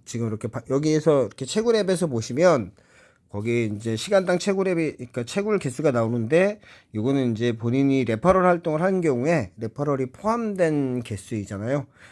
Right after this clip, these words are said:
요게, 어, 어제에 비해서 오늘 채굴 버튼 누르시면 이게 반감기가 사람이 딱 그 인원수에 도달했을 때 바로 적용되는 게 아니라 그 시점에 채굴을 하고 있는, 채굴이 진행 중인 앱들은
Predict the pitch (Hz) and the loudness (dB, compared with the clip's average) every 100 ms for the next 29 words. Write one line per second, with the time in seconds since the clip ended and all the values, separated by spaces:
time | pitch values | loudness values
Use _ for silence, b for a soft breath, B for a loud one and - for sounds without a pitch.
0 | B 110 113 147 165 165 b 64 - 101 | B -2 4 6 6 4 b -20 -10 -6
1 | 101 101 101 120 151 151 196 175 139 139 | -4 -4 -2 4 4 6 6 6 2 -2
2 | 120 110 143 170 113 135 160 - 202 214 | 0 0 0 0 -2 -2 -2 -2 0 2
3 | 190 170 - 147 120 127 123 131 127 98 | 2 2 0 -2 -2 -6 -6 -6 -6 -8
4 | B B B 131 151 135 139 185 190 170 | B B B 0 2 2 4 4 4 4
5 | 196 180 98 - b b - 208 220 226 | 6 6 2 -8 b b -4 2 2 2
6 | 214 208 240 202 - 151 151 156 143 143 | 0 -2 -2 -2 2 4 6 4 2 2
7 | 175 208 185 156 143 180 190 180 170 156 | 2 2 0 0 2 4 4 2 -2 -2
8 | 143 135 170 180 175 160 156 147 147 143 | 0 0 2 2 0 0 0 0 2 2
9 | 120 117 110 156 196 b b b - 170 | 2 0 0 0 0 b b b -2 0
10 | 190 202 208 190 180 240 240 240 233 226 | 0 4 4 4 2 0 0 0 2 2
11 | 202 202 226 240 170 147 143 135 196 233 | 4 4 4 2 2 2 0 -2 -6 -4
12 | 214 175 143 170 185 165 165 156 117 - | -2 -2 2 2 2 0 0 0 0 0
13 | 147 196 220 | 4 4 4